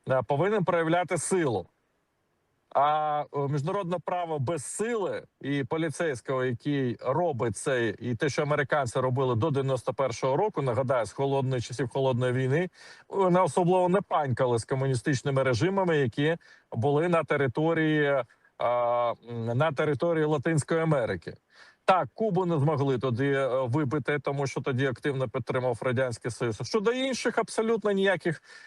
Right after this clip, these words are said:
ніяких сантиментів не було. Е, це і була, і в Домінікані вони робили вторгнення, і на Гаїті вони робили вторгнення,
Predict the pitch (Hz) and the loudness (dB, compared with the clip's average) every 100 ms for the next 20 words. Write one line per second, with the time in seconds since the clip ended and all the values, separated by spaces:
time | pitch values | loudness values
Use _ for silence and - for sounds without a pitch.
0 | - 165 185 175 151 175 147 151 156 143 | -2 2 2 0 0 0 2 2 2 2
1 | 143 131 139 117 107 90 - _ _ _ | -2 -2 -2 0 0 -2 -6 _ _ _
2 | _ _ - 131 127 - 214 196 170 165 | _ _ -4 -2 0 2 2 4 4 4
3 | 160 156 135 151 151 143 139 110 165 190 | 4 2 2 2 2 2 0 0 0 0
4 | 202 - 208 196 180 175 170 160 147 156 | 0 0 0 0 0 0 0 0 0 0
5 | 151 143 - 151 139 117 131 127 123 123 | 0 -2 -2 -2 -2 -2 -4 -2 -2 -2
6 | 143 180 196 190 175 160 160 151 147 139 | 0 0 0 -2 0 0 0 0 0 0
7 | 143 127 - 139 123 104 117 113 107 | 0 -2 -2 -2 -2 -4 -4 -2 -4